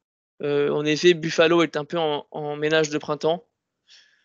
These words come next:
Euh, Eichel a dit qu'il voulait connaître les séries éliminatoires, qu'il voulait les jouer. Buffalo, ça va faire dix ans qu'ils n'y arrivent plus. L'équipe part pour une énième reconstruction. Euh, on l'a annoncé très proche des Rangers,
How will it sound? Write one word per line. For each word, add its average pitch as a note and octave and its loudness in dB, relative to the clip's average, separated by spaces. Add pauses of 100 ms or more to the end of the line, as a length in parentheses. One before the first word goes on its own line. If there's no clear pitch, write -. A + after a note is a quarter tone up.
(120)
Euh, C#3+ 0
Eichel D#3 2
a D3+ 2
dit E3 -8
qu'il D#3 -2
voulait D3+ 0
connaître D#3 0
les D3 -4
séries C#3+ -6
éliminatoires, D3 2
qu'il C#3+ -12
voulait C#3+ -2
les D3 2
jouer. D#3 2
Buffalo, C#3+ -2
ça D3 -6
va C#3+ -10
faire C#3+ -6
dix D3+ -4
ans E3 2
qu'ils D#3+ -8
n'y D3 2
arrivent C#3+ 2
plus. D3 -2 (460)
L'équipe D#3 0
part D#3 -2
pour C#3+ -6
une C#3+ -4
énième D#3+ 0
reconstruction. D3 -6 (440)
Euh, D3+ -2 (2000)
on D3+ 8
l'a E3+ 8
annoncé F#3 0
très F#3+ -4
proche G3 -2
des F3 2
Rangers, D3+ -4